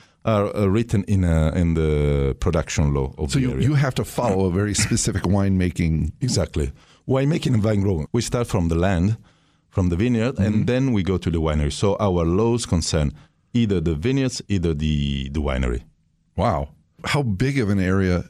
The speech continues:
Speaker 2: is this D O C?
Speaker 1: Well, this D O C is, it's not one of the, it's, it's not a big one in Italy. The total production is twenty-five million bottles. <laughs>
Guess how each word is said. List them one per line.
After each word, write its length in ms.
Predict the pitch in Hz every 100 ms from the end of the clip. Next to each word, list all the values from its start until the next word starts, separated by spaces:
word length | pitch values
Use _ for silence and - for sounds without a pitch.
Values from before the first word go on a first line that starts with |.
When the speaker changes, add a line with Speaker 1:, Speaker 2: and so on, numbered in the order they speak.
| _ _ -
Speaker 2:
is 220 | 127 117
this 180 | 98 -
D 220 | - 85
O 80 | 80
C? 300 | - - - - _ _ _ _ _ _ _ -
Speaker 1:
Well, 260 | 120 107
this 260 | 110 95 98
D 220 | 107 127
O 60 | 123
C 500 | - - 131 131 131
is, 600 | 113 107 - - - - - _ -
it's 360 | 104 92 -
not 300 | 113 113 113
one 200 | 107 98
of 140 | 95 80
the, 360 | 85 80 76 - - - - - -
it's, 300 | 104 - - - -
it's 180 | 113 120
not 380 | 117 117 - -
a 60 |
big 300 | 101 87 120
one 420 | 98 82 120 117 -
in 100 | 85
Italy. 320 | 85 - 101 107 - _ _ _ _ _ _ _ 117 117
The 340 | 101 95 82
total 320 | - 117 107
production 500 | 90 92 101 - 98
is 220 | 92 80 - _ _ _ - - - - _ _
twenty-five 1300 | - 98 90 87 - 95 90 90 - 104 98 113 -
million 380 | 104 104 98 95
bottles. 580 | 92 95 120 123 -
<laughs> 40 | -